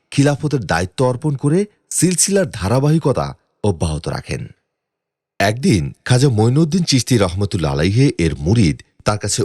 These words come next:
অভিযোগ করেন, রাজ্যপাল তাকে নিদারুণ হয়রানির শিকার করেছে এবং রাজ্য থেকে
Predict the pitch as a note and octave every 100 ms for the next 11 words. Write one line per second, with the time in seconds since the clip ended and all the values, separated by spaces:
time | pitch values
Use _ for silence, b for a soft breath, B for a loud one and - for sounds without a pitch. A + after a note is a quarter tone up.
0 | - F2+ B2 D#3 - F2 C#2+ - _ _
1 | _ - F2+ A2+ B2+ G3+ A#3 B3+ A#3 G#3
2 | A#2+ A2+ A#2+ A2+ D#2+ C#2+ G#2+ C#3 C3+ -
3 | D#2+ - - C2 B1+ - C2 - _ _
4 | _ F2+ E2+ D#2 D#2 - A2+ B2+ - C2+